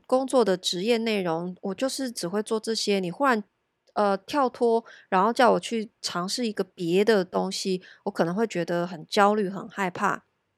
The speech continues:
这个心态其实很正常，可是你不要抗拒去尝试、去了解，你可以先去多方的探索，然后你也可以去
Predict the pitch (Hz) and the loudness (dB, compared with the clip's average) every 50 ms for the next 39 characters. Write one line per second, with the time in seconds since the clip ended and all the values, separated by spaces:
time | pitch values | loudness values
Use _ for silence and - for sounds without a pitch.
0 | _ _ _ _ _ _ _ _ _ _ _ _ - - _ _ - - - _ | _ _ _ _ _ _ _ _ _ _ _ _ -20 -20 _ _ -20 -20 -20 _
1 | _ _ _ _ _ _ _ _ _ - - 330 320 302 - 285 277 262 294 285 | _ _ _ _ _ _ _ _ _ -2 0 2 2 2 2 2 0 2 4 6
2 | 262 220 190 180 - - - 196 185 - 202 202 208 - 170 170 - 262 247 226 | 6 6 4 2 -2 -4 -2 -2 -2 0 -2 -2 -2 -4 -6 -4 0 0 0 0
3 | - 180 151 165 185 180 - 202 190 - 277 285 269 240 240 _ _ _ - - | 0 -2 -2 -4 -6 -4 -4 -2 -2 0 0 0 0 -2 -2 _ _ _ -10 -8
4 | 190 180 190 208 247 277 269 - 294 269 226 208 - - 233 233 202 160 - - | -6 -2 2 4 4 4 2 2 0 0 0 0 -2 -4 -2 -2 -2 -2 -4 -8
5 | _ _ _ _ - - 233 - - - - - 170 160 - 196 - - - - | _ _ _ _ -8 -8 -8 -6 -4 -4 -2 -2 -2 -2 -2 0 2 2 2 2
6 | 208 165 - _ _ _ _ - - - 269 226 196 180 160 160 196 - - - | 2 -2 -4 _ _ _ _ -10 -6 -6 -4 -2 0 0 0 0 0 0 0 0
7 | 196 175 - _ _ _ _ _ _ _ _ _ _ - 226 220 - 294 320 320 | 0 -2 -4 _ _ _ _ _ _ _ _ _ _ -8 -6 -4 0 2 2 2
8 | 254 - - 247 247 247 - - 269 240 - - 220 220 220 - 226 202 208 202 | 2 0 0 0 0 0 -2 -2 -4 -2 0 2 2 2 2 2 0 0 0 -2
9 | - 175 165 - - - 262 220 175 180 - - - 175 151 - 285 _ _ _ | -6 -8 -10 -8 -4 -2 -2 -2 -2 -4 -8 -8 -6 -4 -4 -4 -6 _ _ _
10 | _ _ _ _ _ _ - 190 185 196 226 254 302 294 269 214 - - _ _ | _ _ _ _ _ _ 0 0 2 2 2 4 6 6 6 6 4 0 _ _
11 | _ _ _ _ _ _ _ _ _ _ _ - 240 269 320 285 208 - - 214 | _ _ _ _ _ _ _ _ _ _ _ -6 -4 0 0 0 0 0 0 0
12 | 208 214 202 180 - - - 240 226 208 175 - _ | 2 2 2 0 -2 -2 -2 0 2 0 0 -2 _